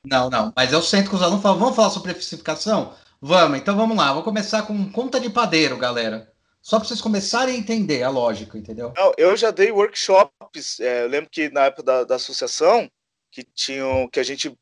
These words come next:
Speaker 2: fazia
Speaker 1: Verdade.
Speaker 2: muito workshops, cursos pra, pra, pra, pros jovens designers, né? Um workshop, sentei com eles e fiz a conta ali e tal. Não vou dizer que é, é, é,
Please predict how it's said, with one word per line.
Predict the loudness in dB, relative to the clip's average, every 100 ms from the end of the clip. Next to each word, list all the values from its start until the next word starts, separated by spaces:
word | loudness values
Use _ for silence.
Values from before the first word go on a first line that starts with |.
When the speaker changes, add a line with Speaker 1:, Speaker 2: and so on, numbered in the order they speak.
| _
Speaker 2:
fazia | 0 0 4 2
Speaker 1:
Verdade. | 4 2
Speaker 2:
muito | 0
workshops, | -4 2 2 2 _ _ _
cursos | 2 2 2 -8
pra, | -14 0 4 4
pra, | 2 0 2 0 -4 _
pra, | 0 0 0 -2 -6
pros | -12 -6
jovens | 0 2 0 -8
designers, | -6 0 2 2 -2
né? | -2 -4 -4
Um | -6
workshop, | -4 -2 4 6 4 -4
sentei | -10 -10 -10
com | -2
eles | -2 -2
e | -10
fiz | -10 -4 -4 0 0
a |
conta | 0 -2 2 4
ali | 4 2 -8
e | -10 _ 4
tal. | 6 6 2 -10 -20 _ 0
Não | 2
vou | 2
dizer | 2 0
que | 0 8
é, | 10 10 8
é, | 8 10 10 10 8
é, | 8 8 6 4 2